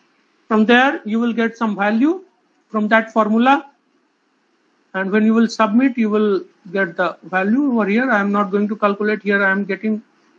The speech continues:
one thirty-five point eight seven. But you should calculate it,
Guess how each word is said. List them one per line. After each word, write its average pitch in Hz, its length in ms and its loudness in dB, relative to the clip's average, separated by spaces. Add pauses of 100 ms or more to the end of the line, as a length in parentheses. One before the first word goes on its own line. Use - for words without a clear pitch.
(120)
one 226 340 2
thirty-five 214 560 -2
point 208 260 -4
eight 98 160 -6
seven. 226 400 -2 (1800)
But 196 160 0
you 233 160 6
should 240 280 -2
calculate 226 520 2
it, 269 160 -4